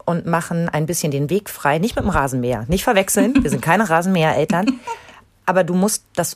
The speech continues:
Speaker 1: Umfeld dafür schaffen, glaub ich. Das,
Speaker 2: Mhm.
Speaker 1: was ich vorhin meinte mit den, also, ne, das, das Familienklima, den Platz, die, die positiven Erlebnisse. Das ist eben der Ja-Bereich. Ich hab ganz klar gesagt, nein,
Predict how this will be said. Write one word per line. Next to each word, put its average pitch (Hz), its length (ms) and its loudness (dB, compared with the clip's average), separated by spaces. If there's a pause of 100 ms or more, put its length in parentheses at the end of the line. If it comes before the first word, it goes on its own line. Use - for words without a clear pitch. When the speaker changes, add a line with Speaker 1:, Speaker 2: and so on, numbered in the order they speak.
Speaker 1:
Umfeld 196 480 0
dafür 143 240 -4
schaffen, 139 340 -6
glaub 131 220 -4
ich. 139 80 -10
Das, 160 140 -4
Speaker 2:
Mhm. - 40 -4
Speaker 1:
was 196 140 -2
ich - 120 -10
vorhin 165 280 -2
meinte 170 500 -2
mit 165 220 -4
den, 160 360 -2
also, 147 220 -4
ne, 185 180 -2
das, 170 160 -4
das 170 160 -2
Familienklima, 156 920 -2
den 185 200 -2
Platz, - 520 -2
die, 165 240 -4
die 165 140 -8
positiven 180 520 -4
Erlebnisse. 156 640 -2 (460)
Das 151 200 -4
ist 190 160 -4
eben 180 280 -2 (300)
der 170 120 2
Ja-Bereich. 151 800 0
Ich - 120 -8
hab - 140 -4
ganz 165 220 -2
klar 165 160 -2
gesagt, 160 320 -4
nein, 151 540 0